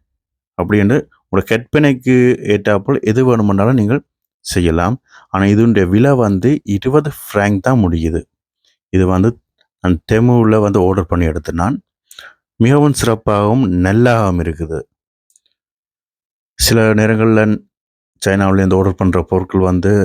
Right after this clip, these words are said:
குவாலிட்டி இல்லாமல் தான் இருக்கலாம். ஓகே, இருபது ஃப்ராங்க்ன்ற விட இது பிரச்சனை இல்ல. பழுதா போனாலும் தூக்கி எறிஞ்சிட்டு போகலாம்.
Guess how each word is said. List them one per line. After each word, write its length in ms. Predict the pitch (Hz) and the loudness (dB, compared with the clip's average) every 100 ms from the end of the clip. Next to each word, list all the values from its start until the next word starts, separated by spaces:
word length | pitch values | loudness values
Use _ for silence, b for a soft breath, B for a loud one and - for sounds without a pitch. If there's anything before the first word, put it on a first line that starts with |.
| 82 B B _ | -2 B B _
குவாலிட்டி 400 | 95 90 85 90 | -2 -2 0 0
இல்லாமல் 460 | 87 87 87 85 | 2 0 0 -2
தான் 120 | 92 87 | -2 -2
இருக்கலாம். 300 | 85 92 104 | -2 0 -2
ஓகே, 180 | 101 113 B B - | -2 -6 B B -4
இருபது 300 | 113 123 123 | 0 2 0
ஃப்ராங்க்ன்ற 420 | - 104 101 98 | 0 -2 0 0
விட 140 | 92 104 | 0 0
இது 160 | 107 92 92 b b _ | 0 -2 -4 b b _
பிரச்சனை 420 | 104 107 - 92 87 | -4 -2 0 0 0
இல்ல. 140 | 85 | 0
பழுதா 300 | - 98 98 | 0 0 0
போனாலும் 320 | 90 90 101 101 | 0 -2 0 -2
தூக்கி 260 | 92 95 | -2 -2
எறிஞ்சிட்டு 320 | 90 85 82 - | 0 -2 -4 -4
போகலாம். 460 | 90 82 82 78 | -2 0 0 -2